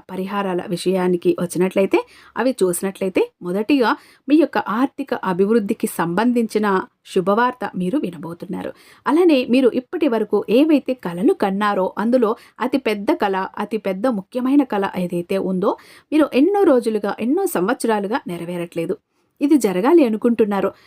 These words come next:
అటువంటి ఏదైతే శుభవార్త ఉందో దాన్ని మీరు వినబోతున్నారు ఈ మూడు రోజుల్లో. మరి మీరైతే మీరు అనుకున్నట్లుగా జరగాలి అని అనుకున్నట్లయితే పాటించవలసిన నియమాలు, పరిహారాలు ఉన్నాయి.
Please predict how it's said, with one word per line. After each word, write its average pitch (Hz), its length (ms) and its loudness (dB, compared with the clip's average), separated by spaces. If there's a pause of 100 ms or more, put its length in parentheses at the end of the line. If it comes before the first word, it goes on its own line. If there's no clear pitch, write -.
(200)
అటువంటి 269 560 2
ఏదైతే 196 560 0
శుభవార్త 180 600 0
ఉందో 180 420 2 (140)
దాన్ని 277 260 0
మీరు 208 240 0
వినబోతున్నారు 170 760 -2 (360)
ఈ 339 180 6
మూడు 220 280 4
రోజుల్లో. 175 400 0 (320)
మరి 294 240 2
మీరైతే 302 640 4
మీరు 285 260 2
అనుకున్నట్లుగా 214 520 2
జరగాలి 190 640 -2 (100)
అని 185 140 -4
అనుకున్నట్లయితే 180 720 0 (400)
పాటించవలసిన 262 800 4
నియమాలు, 226 640 2
పరిహారాలు 175 600 -4
ఉన్నాయి. 170 320 -8